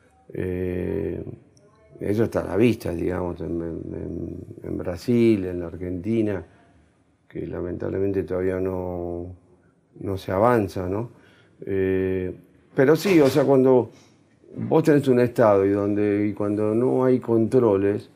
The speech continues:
siempre va a haber, eh, irregularidades entre el Estado y el sector privado,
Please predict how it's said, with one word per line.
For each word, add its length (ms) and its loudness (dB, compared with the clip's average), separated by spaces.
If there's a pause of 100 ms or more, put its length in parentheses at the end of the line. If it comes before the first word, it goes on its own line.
(600)
siempre 960 4 (360)
va 360 2
a 40 8
haber, 360 4 (580)
eh, 400 2
irregularidades 1300 2 (640)
entre 420 -2
el 60 2
Estado 320 2
y 60 6
el 100 4
sector 340 -2
privado, 580 0